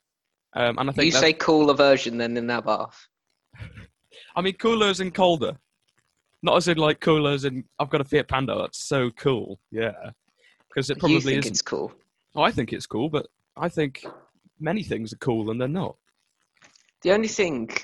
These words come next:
Speaker 2: 'cause the Abarth, oh, the Abarth was, uh, very good. Not the best round town, 'cause we, your Panda's like this as well, 'cause it's very jumpy, isn't it?
Speaker 1: Jumpy, yeah.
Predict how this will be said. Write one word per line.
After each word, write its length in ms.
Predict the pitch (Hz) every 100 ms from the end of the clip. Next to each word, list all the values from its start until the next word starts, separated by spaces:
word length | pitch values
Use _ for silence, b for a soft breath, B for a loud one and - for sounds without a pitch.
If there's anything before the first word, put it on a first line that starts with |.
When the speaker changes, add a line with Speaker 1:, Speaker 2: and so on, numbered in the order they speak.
| -
Speaker 2:
'cause 380 | 147 135 - -
the 220 | - 135 160
Abarth, 480 | 165 110 104 - - _ _ _ _
oh, 100 | - - _ _ B B B _
the 80 | 160
Abarth 340 | 170 143 127
was, 240 | 127 120 127
uh, 380 | 120 117 110 - -
very 220 | - 143 127
good. 260 | 110 110 - - _ _ _ -
Not 280 | 156 185
the 80 | -
best 300 | - 156 -
round 220 | 131 117
town, 400 | 107 110 104 107 -
'cause 180 | - 117
we, 180 | 120 113 - _ -
your 260 | 147 170
Panda's 420 | 165 156 156 104
like 140 | 113 107
this 180 | - -
as 140 | -
well, 280 | 120 113 -
'cause 180 | - 113
it's 100 | -
very 160 | 139
jumpy, 400 | 120 131 123 -
isn't 200 | 110 95
it? 180 | 101 - - _ _
Speaker 1:
Jumpy, 400 | 143 127 117 107 -
yeah. 180 | 117